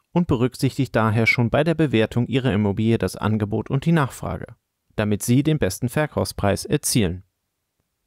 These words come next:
Wie wird der Wert eines Hauses beziehungsweise einer Wohnung im Erbfall ermittelt? Der Wert einer Immobilie wird durch den Zustand, die Substanz und Ausstattung und vor allem die Lage bestimmt. Diese Faktoren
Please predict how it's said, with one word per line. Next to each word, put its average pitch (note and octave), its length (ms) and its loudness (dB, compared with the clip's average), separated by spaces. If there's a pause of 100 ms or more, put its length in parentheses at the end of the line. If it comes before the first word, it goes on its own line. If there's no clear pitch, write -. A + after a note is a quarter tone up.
(200)
Wie D3+ 240 2
wird D3+ 160 2
der G#2+ 160 2
Wert D3 260 2
eines A2 320 -2
Hauses A2 500 0 (100)
beziehungsweise C#3+ 640 0
einer C#3 240 2
Wohnung D#3 320 0
im G#2 160 -2
Erbfall - 420 -2
ermittelt? - 560 -6 (920)
Der G#2 120 4
Wert D3 280 2
einer G#2 180 2
Immobilie A2 720 2
wird D#3 220 0
durch A#2+ 100 2
den A2 180 0
Zustand, E3 640 -2 (140)
die G2+ 80 -4
Substanz A#2 640 -2
und - 200 -10
Ausstattung A2 680 0
und F3 220 0
vor - 160 0
allem G#2+ 240 2
die C#3 100 4
Lage G#2 320 2
bestimmt. - 480 -6 (800)
Diese D3 200 4
Faktoren C#3+ 640 0